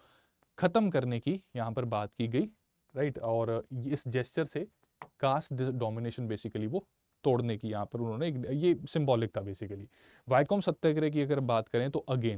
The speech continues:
बहुत बार क्या कन्फ्यूजन हो जाती है लोगों को कि वाइकोम, वाइकोम सत्याग्रह को ना वो सॉल्ट सत्याग्रह के साथ जोड़ देते हैं या सिविल डिसोबीडियंस के साथ जोड़ देंगे,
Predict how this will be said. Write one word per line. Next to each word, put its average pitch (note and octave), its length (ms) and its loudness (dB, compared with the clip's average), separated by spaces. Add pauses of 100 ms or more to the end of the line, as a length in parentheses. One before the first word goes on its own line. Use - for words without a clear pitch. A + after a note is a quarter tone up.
बहुत C#3+ 260 2
बार D3+ 180 4
क्या C#3 160 2
कन्फ्यूजन B2+ 480 0
हो A#2+ 140 0
जाती A2+ 200 -2
है A#2 60 2
लोगों A2 200 -2
को D3 160 0 (460)
कि F3+ 100 4
वाइकोम, C3 580 2
वाइकोम C#3+ 420 2
सत्याग्रह C#3+ 420 0
को A#2+ 100 -2
ना D#3 80 0
वो F#3 300 2 (280)
सॉल्ट E3 440 2 (720)
सत्याग्रह D3+ 460 0
के D3 100 -2
साथ D3 140 0
जोड़ G#2+ 240 0
देते G#2 200 -4
हैं A2 60 -2
या A#2+ 60 0
सिविल D#3+ 280 2
डिसोबीडियंस D3 460 0
के C#3 60 0
साथ C3+ 140 2
जोड़ A2 220 0
देंगे, G2+ 280 -4